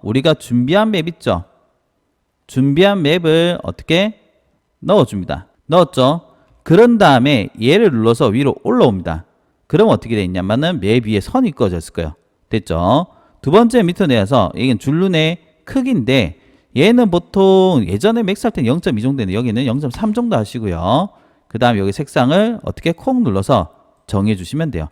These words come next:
색상은 뭐 여기서 대충 해주시면 됩니다. 그럼 어떻게? 만들어진 거예요.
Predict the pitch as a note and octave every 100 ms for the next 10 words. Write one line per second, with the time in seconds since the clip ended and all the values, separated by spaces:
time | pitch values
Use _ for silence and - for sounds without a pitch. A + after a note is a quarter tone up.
0 | _ _ F#3 - A3 A#2+ C3+ F3 A#2+ F#2+
1 | E3+ C#3 G#2 F#3 G2+ E2+ A#2 F2 F#2 B2+
2 | F3+ _ _ _ _ - A#3+ C3 - F#3+
3 | A3 _ - G#2 C3+ G2 E2+ D#2+